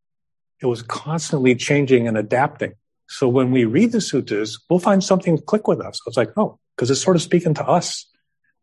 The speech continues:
Other times, not so much, but it's really beautiful the way that was. And it, it shows you the flexibility of this. He just was, he saw, he had this vast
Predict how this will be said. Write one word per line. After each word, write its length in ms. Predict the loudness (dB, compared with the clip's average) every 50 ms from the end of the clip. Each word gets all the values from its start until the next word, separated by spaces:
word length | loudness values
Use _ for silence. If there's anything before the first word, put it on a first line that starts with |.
| _ -2 2
Other 180 | 4 4 4
times, 280 | 2 2 0 0 0 0
not 100 | -2 -2
so 160 | -2 0 0
much, 400 | 0 2 2 0 -2 -4 -12 _
but 140 | 0 2 2
it's 120 | 2 2
really 200 | 2 2 4 4
beautiful 380 | 4 4 4 2 2 0 -2 -2
the 100 | 0 0
way 160 | 0 0 0
that 180 | 0 -2 -2 -2
was. 260 | -2 0 0 0 0
And 180 | 0 -2 -2 -6
it, 80 | -8 _ -20 _ _ -6
it 120 | -6 -6
shows 340 | -4 0 4 4 6 6 6
you 80 | 4
the 100 | 2 2
flexibility 1080 | -2 -6 -8 -4 -2 -2 -2 -4 -8 -10 -10 -6 -2 0 2 2 2 2 0 -4 -6 _ _ -20 -20 -20 -20 _ _ -8
of 160 | -6 -6 0
this. 180 | 0 0 0 2
He 100 | 0 2
just 300 | 4 4 2 2 0 0
was, 240 | 0 0 0 -2 -8 _ _
he 160 | -2 0 2 2
saw, 480 | 2 -2 0 0 2 2 4 2 0
he 180 | -2 -2 -4 -2
had 160 | -2 0 0
this 160 | 0 0 0
vast 640 | -4 -6 -4 -4 -2 -2 -4 -6 -6 -8 -12 _